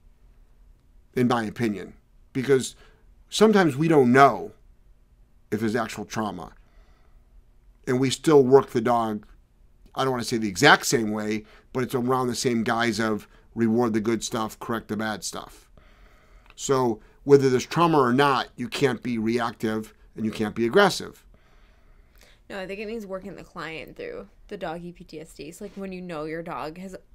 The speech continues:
Speaker 2: a patterned history of reacting. And now, like,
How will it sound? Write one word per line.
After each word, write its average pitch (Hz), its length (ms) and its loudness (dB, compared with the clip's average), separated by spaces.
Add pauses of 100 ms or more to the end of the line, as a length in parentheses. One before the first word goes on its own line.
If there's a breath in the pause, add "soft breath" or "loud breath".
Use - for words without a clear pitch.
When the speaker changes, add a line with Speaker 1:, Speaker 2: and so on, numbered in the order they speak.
(580)
Speaker 2:
a 196 120 -6
patterned 170 640 -8
history 156 520 -12
of 160 220 -12
reacting. 165 800 -12 (520)
And 214 140 -8
now, 190 260 -2
like, 170 280 -6